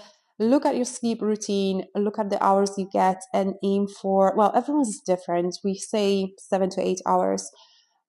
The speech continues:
Aim for what feels good to you. So if you're not quite sure what that is, but you're constantly tired at the minute, the chances are you might need a little bit extra. So see how you can make that happen. If you tell me that you're so busy that you don't have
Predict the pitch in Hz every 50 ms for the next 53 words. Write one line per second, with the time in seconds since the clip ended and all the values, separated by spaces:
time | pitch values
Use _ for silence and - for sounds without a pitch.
0 | _ _ 262 285 311 302 311 320 285 247 208 196 214 226 220 214 - - - -
1 | - - 214 214 214 214 208 - - - - - - - _ _ _ _ _ _
2 | _ _ _ _ _ _ _ _ - 208 196 202 202 - 196 185 180 185 170 -
3 | - - 202 - 262 277 349 349 - - 302 247 - - 254 233 214 214 208 202
4 | - - 208 190 180 - - - 185 196 196 190 240 277 285 - 294 285 269 277
5 | - 254 226 220 214 208 202 190 196 196 208 220 208 180 170 175 175 - _ _
6 | _ _ - - _ _ _ _ _ _ _ _ _ _ - - - 339 359 370
7 | 320 - 277 240 226 214 214 254 294 302 262 285 285 240 262 202 202 196 208 214
8 | 185 185 220 - - - - 180 170 175 185 - - - 202 202 202 208 202 202
9 | - - 285 294 302 294 302 - 254 240 233 233 - 220 214 208 196 196 202 196
10 | 190 180 - 190 185 185 - 180 - - 226 - 254 254 - 269 254 247 240 240
11 | 220 208 - 196 208 202 - - - 202 190 196 190 190 196 190 - - 180 -
12 | 202 196 190 185 - 190 190